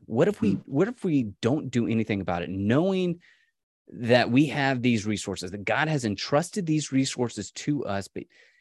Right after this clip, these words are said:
Speaker 1: but we don't do anything about it. Are we gonna be the generation of Christians that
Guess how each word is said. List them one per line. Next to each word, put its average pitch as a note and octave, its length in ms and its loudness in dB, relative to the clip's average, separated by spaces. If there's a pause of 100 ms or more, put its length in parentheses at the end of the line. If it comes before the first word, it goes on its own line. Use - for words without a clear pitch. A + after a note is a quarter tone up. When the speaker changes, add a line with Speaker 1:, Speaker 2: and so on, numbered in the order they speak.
(180)
Speaker 1:
but A#2+ 100 4
we C#3 140 8
don't D#3+ 160 4
do A#2+ 260 0
anything C3 400 2
about F2 260 0
it. - 80 -16 (260)
Are C3 80 2
we D3+ 100 6
gonna F3 160 4
be D#3 100 8
the C#3+ 120 4
generation B2+ 500 2
of A#2+ 100 -6
Christians G#2 380 -4
that G#2 280 0